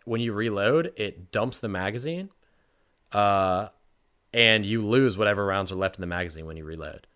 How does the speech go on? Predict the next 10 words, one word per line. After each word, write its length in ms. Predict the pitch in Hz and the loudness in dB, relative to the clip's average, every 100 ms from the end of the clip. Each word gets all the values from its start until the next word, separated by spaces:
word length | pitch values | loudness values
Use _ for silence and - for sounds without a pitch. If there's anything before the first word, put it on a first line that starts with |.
| _ _ _ _ | _ _ _ _
like, 220 | 95 90 - | -4 -4 -2
out 160 | 107 107 | 2 2
of 140 | 92 | 0
your 100 | 92 | -4
inventory. 560 | 90 85 76 - 52 - _ _ _ _ | -6 -8 -10 -14 -14 -18 _ _ _ _
But 160 | - 110 | 0 0
it 100 | 107 | 2
reloads 360 | 104 101 92 90 | 0 2 0 -2
much 200 | 85 - | -10 -10
faster, 440 | 76 76 - - | -12 -12 -14 -18